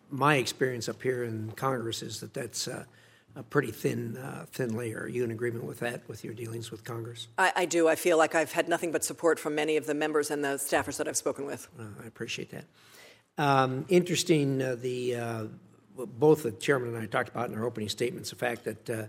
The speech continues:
Speaker 1: the, uh, for whatever reason, the Department of Defense is pushing back on doing what we, Congress, told them to do. Uh, and as, uh, the chairman has indicated, we're, we're not gonna tolerate an agency saying, "Well,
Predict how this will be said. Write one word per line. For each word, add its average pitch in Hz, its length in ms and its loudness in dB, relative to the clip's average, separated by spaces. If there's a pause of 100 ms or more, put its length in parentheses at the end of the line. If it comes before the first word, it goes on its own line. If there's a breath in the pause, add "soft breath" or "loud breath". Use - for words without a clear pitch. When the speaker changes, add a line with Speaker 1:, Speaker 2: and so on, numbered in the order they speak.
(460 loud breath)
Speaker 1:
the, 120 400 -2
uh, 135 80 -6
for - 180 -2
whatever 143 380 10
reason, 123 480 2
the 110 40 -8
Department 113 440 -2
of 110 60 -10
Defense 127 400 -4
is 110 40 -10
pushing 117 400 -4
back 123 340 -4
on 110 360 -6 (420 loud breath)
doing 135 400 8
what 135 160 0
we, 131 240 4
Congress, 127 520 2
told 123 260 0
them 113 160 -2
to - 120 -10
do. 113 360 0 (440 loud breath)
Uh, 104 360 -8 (240)
and 123 320 -8
as, 127 400 -6
uh, - 260 -6
the 104 140 -8 (120)
chairman 127 280 2
has 107 100 -6
indicated, 120 500 -2
we're, 131 180 0 (100)
we're 143 120 8
not 135 140 6
gonna 117 140 -4
tolerate 113 560 0
an 113 100 -2
agency 117 460 -2
saying, 113 400 -2
"Well, 123 320 -4